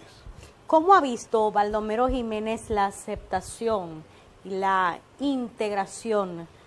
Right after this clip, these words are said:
de sus compañeros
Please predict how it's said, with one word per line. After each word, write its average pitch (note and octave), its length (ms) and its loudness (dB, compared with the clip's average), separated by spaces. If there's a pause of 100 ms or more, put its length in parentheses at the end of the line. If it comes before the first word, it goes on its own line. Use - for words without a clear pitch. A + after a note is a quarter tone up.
(140)
de F#3+ 320 0
sus F#3+ 420 -4 (760)
compañeros G#3 1080 -2